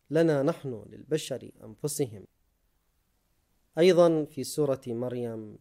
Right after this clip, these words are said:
فيما ذكره الله عن نبيه عيسى عليه السلام عندما أنطقه الله وهو في المهد، فقال عليه السلام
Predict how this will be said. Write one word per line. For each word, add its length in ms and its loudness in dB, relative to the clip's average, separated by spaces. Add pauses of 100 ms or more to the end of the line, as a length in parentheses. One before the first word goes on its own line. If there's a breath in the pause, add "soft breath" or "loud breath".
(160)
فيما 440 -16
ذكره 420 -8
الله 540 -8
عن 120 -16
نبيه 720 -12
عيسى 360 -4 (140)
عليه 260 -14
السلام 680 -4 (720 soft breath)
عندما 800 2
أنطقه 520 -2
الله 440 0
وهو 380 0
في 120 -2
المهد، 580 2 (1500)
فقال 380 0
عليه 360 -2
السلام 680 -2